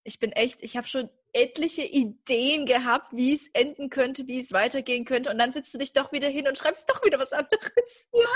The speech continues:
Speaker 2: das stimmt wirklich. Oder du denkst so, "Ja, jetzt hab ich's, jetzt hab ich's, genau so
Speaker 1: Ja.
Speaker 2: will ich's machen." So drei Seiten später, du so, "Na, na,
Speaker 1: <laughs>
Speaker 2: passt nicht. <laughs> Passt nicht, muss was anderes hin." <laughs>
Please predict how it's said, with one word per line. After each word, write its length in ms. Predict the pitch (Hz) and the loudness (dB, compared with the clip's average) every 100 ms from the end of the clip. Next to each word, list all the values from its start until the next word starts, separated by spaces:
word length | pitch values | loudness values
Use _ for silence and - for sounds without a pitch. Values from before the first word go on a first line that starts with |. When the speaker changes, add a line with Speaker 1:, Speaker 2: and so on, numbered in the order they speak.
| 539 | 0
Speaker 2:
das 100 | - - | -4 -20
stimmt 400 | - 330 294 269 | -8 -6 -6 -6
wirklich. 380 | 311 320 294 294 - - - | -8 -6 -10 -12 -18 -20 -6
Oder 200 | 311 311 | -2 -2
du 100 | 302 | 0
denkst 260 | 294 311 - | 0 -2 -2
so, 60 | 294 | -2
"Ja, 180 | 285 339 | -2 -2
jetzt 240 | 370 381 | -4 -4
hab 180 | 320 330 | -4 -2
ich's, 240 | 247 214 | -4 -8
jetzt 200 | 269 - | -14 -12
hab 180 | 320 370 | -4 -2
ich's, 240 | 339 214 _ | -2 -4 _
genau 320 | 254 277 294 | -8 -4 0
so 80 | 285 | 6
Speaker 1:
Ja. 140 | 494 | 8
Speaker 2:
will 100 | 554 | 8
ich's 140 | 453 - | 2 -6
machen." 420 | 233 - - - _ - - _ _ _ - | -14 -14 -20 -20 _ -12 -12 _ _ _ -14
So 80 | 196 | -10
drei 240 | - 208 | -4 -4
Seiten 300 | 214 202 196 | -2 -4 -4
später, 480 | 196 - 196 208 196 | -4 2 2 2 -4
du 140 | 185 185 | -6 -10
so, 280 | 175 180 175 | -10 -10 -10
"Na, 460 | 156 156 160 165 160 - 330 508 523 | -10 -10 -10 -10 -12 -4 -2 -2 -2
na, 220 | 466 - | -2 -4
Speaker 1:
<laughs> 260 | 240 226 - | -4 -8 -6
Speaker 2:
passt 240 | 277 - | -8 -6
nicht. 400 | 190 190 190 _ | -6 -6 -8 _
<laughs> 520 | - - 415 381 403 - - - _ | -2 4 6 6 2 -4 -20 -20 _
Passt 260 | - 190 - | -6 -6 -6
nicht, 220 | 180 185 | -8 -6
muss 120 | 220 | -4
was 140 | 214 208 | -2 -2
anderes 400 | 165 190 196 196 | -2 -2 -2 -6
hin." 260 | 202 190 196 - _ | -4 -6 -6 -10 _
<laughs> 560 | 415 392 302 339 - | -4 -4 -10 -14 -14